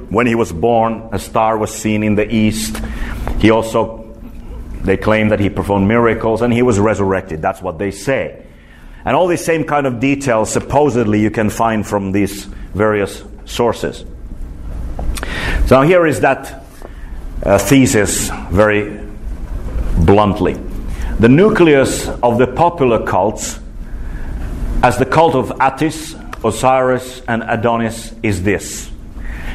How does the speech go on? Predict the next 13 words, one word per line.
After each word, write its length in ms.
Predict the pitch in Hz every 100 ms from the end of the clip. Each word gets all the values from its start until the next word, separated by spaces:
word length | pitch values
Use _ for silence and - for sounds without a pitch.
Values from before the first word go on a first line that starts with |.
| -
A 60 | -
divine 680 | 127 113 156 170 170 135
being 480 | 139 143 143 147 147
comes 300 | 123 120 113
to 160 | 120 117
earth, 520 | 117 117 - - - - - - - - - -
assumes 680 | 113 - - 147 147 139 139
human 300 | - 135 127
form, 680 | 123 120 120 117 117 113 - - - - - 90
dies 480 | 127 135 131 127 -
a 80 | 127
violent 720 | 95 120 123 123 123 117 -
death, 440 | 113 104 - -